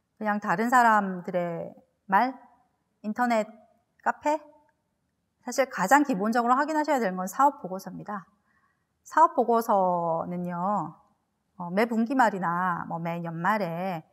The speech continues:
금융감독원에 제출을 하게 돼 있거든요.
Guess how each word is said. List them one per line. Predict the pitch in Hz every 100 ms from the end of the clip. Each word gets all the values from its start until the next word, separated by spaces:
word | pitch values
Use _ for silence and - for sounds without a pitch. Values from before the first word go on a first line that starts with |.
| _ _ _ _
금융감독원에 | - 247 269 214 175 190 185 170 156 160 - _
제출을 | - 208 - 214 196
하게 | 196 214 202
돼 | 185
있거든요. | 165 165 170 196 226 165